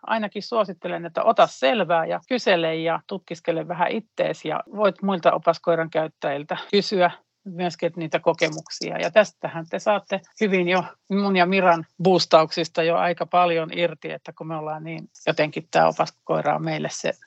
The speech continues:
ykkösapuväline, voisin sanoa, mutta ei se ihan kaikille sovi tietysti, jos matkustelee ihan hirveästi ja ei, ei aina pysty huolehtimaan siitä koirasta. Ja, mutta koiran kanssahan voi mennä joka paikkaan ja työpaikalle voi koiran ottaa mukaan ja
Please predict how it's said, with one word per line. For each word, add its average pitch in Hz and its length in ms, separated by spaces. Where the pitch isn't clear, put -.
ykkösapuväline, 175 1000
voisin 180 320
sanoa, 185 340
mutta - 360
ei 214 140
se 294 120
ihan 277 240
kaikille 190 500
sovi 160 560
tietysti, 165 360
jos 185 100
matkustelee 185 720
ihan 170 240
hirveästi 156 800
ja 151 200
ei, 160 360
ei 170 140
aina 160 260
pysty 160 280
huolehtimaan 151 720
siitä 151 300
koirasta. 156 520
Ja, - 460
mutta 170 140
koiran 220 280
kanssahan 160 420
voi 175 160
mennä 220 340
joka 180 260
paikkaan 180 500
ja 170 80
työpaikalle 175 760
voi 175 140
koiran 175 360
ottaa 165 360
mukaan 160 440
ja 156 120